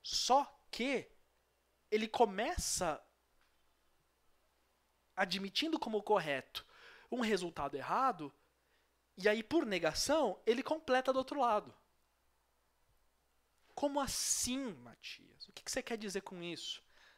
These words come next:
Eu vou falar o se-, o seguinte.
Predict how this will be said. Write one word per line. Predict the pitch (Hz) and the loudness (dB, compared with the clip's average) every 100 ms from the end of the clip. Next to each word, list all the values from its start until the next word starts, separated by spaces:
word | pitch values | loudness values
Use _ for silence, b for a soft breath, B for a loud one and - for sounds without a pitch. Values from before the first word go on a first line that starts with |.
| b _ _ _ _ _ - _ _ _ _ _ _ _ _ _ | b _ _ _ _ _ -20 _ _ _ _ _ _ _ _ _
Eu | |
vou | 180 | -10
falar | 180 175 | -4 -2
o | |
se-, | 175 196 - - 190 - - _ _ | -2 -6 -10 -18 -10 -10 -10 _ _
o | 214 | -2
seguinte. | - 208 175 151 - - - - | -2 -2 -6 -6 -4 -2 -2 -8